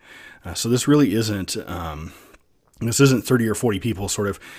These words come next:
representing the culture of a, a nation of three hundred million or even eighty million,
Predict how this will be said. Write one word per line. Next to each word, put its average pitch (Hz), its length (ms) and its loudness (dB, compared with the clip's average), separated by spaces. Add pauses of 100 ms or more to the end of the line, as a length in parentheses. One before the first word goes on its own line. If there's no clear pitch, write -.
(140)
representing 110 500 0
the 95 60 -2
culture 107 420 0
of 92 320 -6
a, 95 200 -8
a 92 40 -6
nation 101 340 -4
of 87 60 -8
three 101 200 -4
hundred 87 220 -4
million 82 440 -6 (260)
or 107 140 0
even 104 240 0
eighty 98 260 -2
million, 76 400 -10